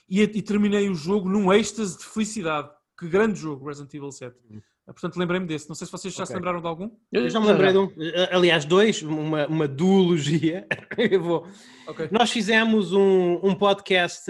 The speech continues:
Speaker 2: um N três Cast Premium, eh, onde fizemos uma dissecação do Shenmue original,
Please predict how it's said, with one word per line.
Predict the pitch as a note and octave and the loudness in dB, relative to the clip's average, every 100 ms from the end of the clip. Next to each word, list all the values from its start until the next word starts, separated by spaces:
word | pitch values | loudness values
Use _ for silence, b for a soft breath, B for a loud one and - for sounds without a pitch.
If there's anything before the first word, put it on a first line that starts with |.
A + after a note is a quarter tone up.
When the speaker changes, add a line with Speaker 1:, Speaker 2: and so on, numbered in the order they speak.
| E3 | -4
Speaker 2:
um | D#3+ D#3+ D#3 | -4 -4 0
N | F3+ F3+ | -2 0
três | F3 - | -4 -2
Cast | F3 D#3 - | -4 -4 -6
Premium, | D#3+ D#3+ D#3 C#3+ | -4 -2 -2 -4
eh, | D3+ D3+ | -4 -6
onde | D#3 D3+ | -6 -8
fizemos | C#3+ D3+ D3 | -8 -8 -6
uma | C#3+ D3 | -8 -4
dissecação | G#3 - - F3 F3 D#3 C#3+ B2+ A2 | -4 -4 -6 -6 -4 -4 -4 -10 -16
do | C3+ C#3 | -14 -14
Shenmue | - F3 D#3+ C#3 C3+ B2+ - | -4 -2 -2 -2 -4 -6 -10
original, | B2 B2 B2 A#2 | -10 -8 -8 -10